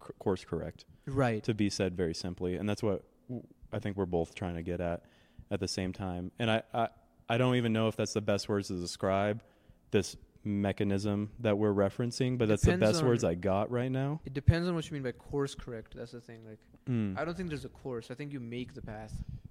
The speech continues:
Speaker 1: Mm.
Speaker 2: At
Speaker 1: Well,
Speaker 2: least, in,
Speaker 1: like,
Speaker 2: at least in my case.
Speaker 1: well, like, we were talking about with that tendency that some people will aim that way and then, or point down. And so if you're pointing down, then you have a course of going down way, downward is all
Speaker 2: Right.
Speaker 1: I mean.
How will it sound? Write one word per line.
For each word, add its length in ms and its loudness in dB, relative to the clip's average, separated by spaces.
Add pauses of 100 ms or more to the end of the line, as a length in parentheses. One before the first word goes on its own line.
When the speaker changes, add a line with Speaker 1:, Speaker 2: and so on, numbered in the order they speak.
(400)
Speaker 1:
Mm. 320 2
Speaker 2:
At 120 -4
Speaker 1:
Well, 40 -10
Speaker 2:
least, 140 10
in, 80 12
Speaker 1:
like, 240 6
Speaker 2:
at 100 -8
least 220 -2
in 80 -4
my 180 -2
case. 300 -8
Speaker 1:
well, 120 12
like, 140 10
we 80 6
were 80 8
talking 220 2
about 120 4
with 120 4
that 160 2
tendency 640 2 (100)
that 160 4
some 200 0
people 380 2
will 200 4
aim 160 4
that 160 2
way 320 2 (440)
and 140 0
then, 160 0
or 160 4 (300)
point 260 0
down. 380 0 (880)
And 260 2
so 220 6
if 140 2
you're 80 2
pointing 400 2
down, 260 2
then 140 0
you 80 0
have 80 -2
a 80 0
course 640 -2
of 100 -6
going 240 -2
down 240 -6
way, 220 -6 (220)
downward 520 -6 (140)
is 140 0
all 160 4
Speaker 2:
Right. 60 -2
Speaker 1:
I 40 -4
mean. 260 -6